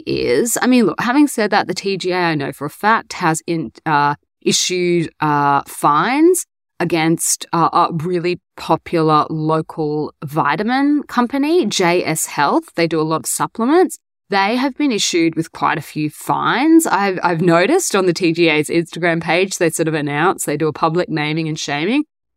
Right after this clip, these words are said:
And that particular company has been, uh, a few times at least fined for making, uh, ingredient claims that they couldn't make about one of their products.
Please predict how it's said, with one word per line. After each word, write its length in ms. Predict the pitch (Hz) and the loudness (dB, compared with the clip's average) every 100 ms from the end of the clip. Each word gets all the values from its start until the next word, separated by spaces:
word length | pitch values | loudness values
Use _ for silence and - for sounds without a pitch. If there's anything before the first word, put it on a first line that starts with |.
| - | -6
And 280 | 180 175 151 | -2 -2 0
that 200 | 196 - | -2 -2
particular 440 | 247 269 277 247 | -2 0 2 0
company 360 | 190 156 175 156 | 2 -2 0 0
has 160 | 156 | 0
been, 360 | - 160 156 156 147 - | -2 0 0 -2 -8 -4
uh, 280 | 147 143 - | 0 0 -2
a 40 | |
few 280 | - 160 220 | -8 -6 -4
times 400 | 269 285 214 151 - | -2 -2 -2 -2 -4
at 180 | 160 | -2
least 340 | 156 160 151 - | 0 -2 -2 -8
fined 640 | - 156 156 139 139 151 | -2 0 2 0 -2 -4
for 420 | - 165 160 156 - _ _ _ | -4 0 2 0 -2 _ _ _
making, 580 | 190 240 247 302 277 269 - | -2 0 2 4 6 6 4
uh, 220 | 180 175 | 2 4
ingredient 520 | 180 165 170 240 285 | 2 4 4 4 0
claims 460 | - 269 262 269 254 | 0 -2 0 0 0
that 160 | 208 175 | 0 0
they 120 | 160 | -4
couldn't 440 | - 190 185 175 | -2 -2 -2 -4
make 340 | 156 180 302 254 | -4 -2 -2 0
about 260 | 240 233 | 0 2
one 140 | 226 240 | 2 0
of 80 | |
their 120 | 233 220 | -2 -4
products. 840 | - 214 220 220 220 _ - | 0 2 4 2 0 _ -4